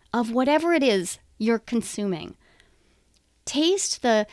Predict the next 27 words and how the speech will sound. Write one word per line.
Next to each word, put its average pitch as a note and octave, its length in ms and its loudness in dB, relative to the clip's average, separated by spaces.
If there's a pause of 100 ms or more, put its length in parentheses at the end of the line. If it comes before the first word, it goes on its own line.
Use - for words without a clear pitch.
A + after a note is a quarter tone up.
(140)
nuances C4 720 6
of G3+ 120 -2
your G3+ 100 0
coffee G#3+ 840 -4 (280)
and A3 200 -4
the A3 60 -2
details B3 720 -2
of G#3 100 -4
your G#3 120 -4
tea. F#3+ 580 -6 (1500)
Try D4 340 0
a D4 100 4
raspberry A3 840 -2
or - 180 -20
something C4+ 540 -2
else A#3 240 -4
that - 220 -12
you G3+ 40 -8
can G3 120 -2
get A3 180 -2
your G#3+ 80 0
hands G#3+ 220 -2
on F#3 140 -2
that's E3+ 140 -8
just A#3 200 -8
little A3+ 580 0
and F#3 180 -2